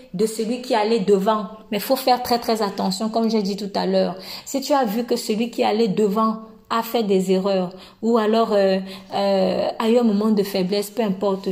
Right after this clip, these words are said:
ça ne sert à rien de le condamner. Parce qu'il a quand même tracé le chemin pour que tu sois là. C'est pour ça que le Seigneur Jésus a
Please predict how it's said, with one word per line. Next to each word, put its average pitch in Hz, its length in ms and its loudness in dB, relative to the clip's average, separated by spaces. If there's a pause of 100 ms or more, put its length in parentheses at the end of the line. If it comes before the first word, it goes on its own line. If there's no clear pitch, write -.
(100)
ça 220 140 -4
ne 226 100 4
sert 294 260 0
à 262 100 4
rien 226 180 0
de 214 100 2
le 208 140 0
condamner. 190 560 0 (500)
Parce 220 220 0
qu'il 277 420 -2
a 294 140 -2
quand 226 100 -2
même 214 180 -2
tracé 202 300 -6
le 190 100 -2
chemin 190 280 -4
pour 185 160 -6
que 190 100 -8
tu 190 140 -10
sois 196 160 -6
là. 190 120 -2
C'est 208 140 -10
pour 202 140 -12
ça 262 160 -6
que - 100 -6
le 220 80 0
Seigneur 196 320 -4
Jésus 185 280 -2 (100)
a 208 140 -4